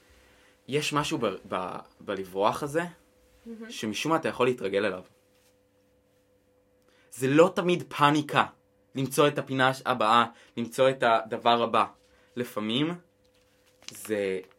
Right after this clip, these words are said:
Speaker 1: זה,
Speaker 2: זה פשוט
Speaker 1: זה פשוט אפשר להתרגל לבריחה.
Speaker 2: זה פש-, זה פשוט שגרה שנהיית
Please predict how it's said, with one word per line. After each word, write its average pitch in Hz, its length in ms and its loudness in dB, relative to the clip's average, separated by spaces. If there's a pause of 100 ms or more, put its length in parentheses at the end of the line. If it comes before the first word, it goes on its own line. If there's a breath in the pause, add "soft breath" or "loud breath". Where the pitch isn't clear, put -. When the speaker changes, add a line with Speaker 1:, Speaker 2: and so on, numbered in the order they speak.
(260)
Speaker 1:
זה, 95 580 -4 (1400)
Speaker 2:
זה 214 120 -6
פשוט 240 260 -6
Speaker 1:
זה 247 120 -2
פשוט 143 280 -6
אפשר 139 220 -4
להתרגל 127 380 -2
לבריחה. 135 460 -2
Speaker 2:
זה - 80 -12
פש-, - 400 -20
זה - 60 -20
פשוט 277 240 -16
שגרה 254 440 -2 (100)
שנהיית 175 500 -12